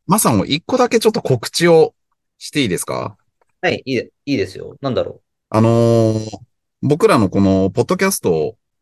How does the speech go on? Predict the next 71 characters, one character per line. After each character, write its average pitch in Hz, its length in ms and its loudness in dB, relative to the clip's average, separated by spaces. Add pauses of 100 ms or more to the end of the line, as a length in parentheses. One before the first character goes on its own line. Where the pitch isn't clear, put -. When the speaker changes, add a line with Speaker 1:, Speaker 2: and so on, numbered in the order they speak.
(100)
Speaker 1:
え - 80 -8
っ 87 40 -6
と、 87 120 -10
プ 123 100 -2
ロ 139 120 2
デ 151 80 -2
ュ - 20 0
ー 143 40 0
ス 87 160 -4
し - 60 -8
て 80 120 -6
く - 100 -6
れ 85 120 0
て 87 140 -4
い 87 60 -2
る 85 100 0
岡 135 180 -2
田 147 100 -2
さ 151 160 -2
ん 208 140 -4 (1300)
が 151 100 0
で 98 120 -4
す - 140 -8
ね、 85 400 -2
あ 90 120 -2
の 87 680 -2
ー、 - 0 - (580)
ま - 120 0
あ、 - 20 -12
ポ - 120 0
ッ - 20 -10
ド 208 120 0
キ 208 80 -2
ャ 208 60 0
ス - 60 -8
ト 143 100 -2
の 101 80 0
そ - 160 -4
の、 73 460 -6
公 208 160 4
開 214 200 2
収 190 260 0
録 80 360 -8 (160)
と、 135 360 2
え 87 80 -10
っ - 20 -6
と、 90 140 -8
交 180 200 -2
流 185 160 -2
会 175 200 -2
を 180 100 -8
こ 151 160 0
う 143 60 4
や 139 100 0
ろ 147 100 -2
う - 100 -6
っ - 40 -20 (100)
て 73 120 -12
い 60 120 -12
う 55 100 -14 (120)
話 90 380 -2
を 82 120 2
一 85 80 -2
緒 - 160 -2
に 92 140 0
今 76 180 -4
進 85 320 -2
め 82 100 -4
て 82 140 -8
い 80 80 -10
て、 80 420 -2